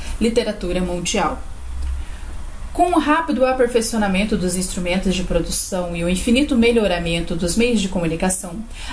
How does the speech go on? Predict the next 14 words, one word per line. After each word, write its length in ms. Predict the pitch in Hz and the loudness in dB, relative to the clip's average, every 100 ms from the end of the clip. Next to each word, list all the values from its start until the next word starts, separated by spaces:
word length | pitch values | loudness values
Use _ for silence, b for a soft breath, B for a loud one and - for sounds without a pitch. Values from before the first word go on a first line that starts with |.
| B | B
a 80 | |
burguesia 580 | 269 320 302 294 254 262 | 0 2 4 2 2 0
arrasta 480 | 247 196 185 185 185 | 0 2 0 0 -4
para 280 | 185 175 175 | -2 -2 -2
a 40 | - - | -6 -4
corrente 480 | 196 190 185 214 262 | 2 4 4 4 2
da 160 | 226 | 4
civilização 800 | 240 247 226 226 220 220 - 175 185 B B | 2 2 2 2 2 0 -4 -6 -8 B B
até 220 | 240 285 | 2 2
mesmo 320 | 240 262 240 | 4 2 2
as 80 | 214 | 0
nações 420 | 196 - 180 170 | 0 0 -2 -2
mais 160 | 170 170 | -2 -2
bárbaras. 540 | 170 180 180 - - | -2 -4 -4 -6 -6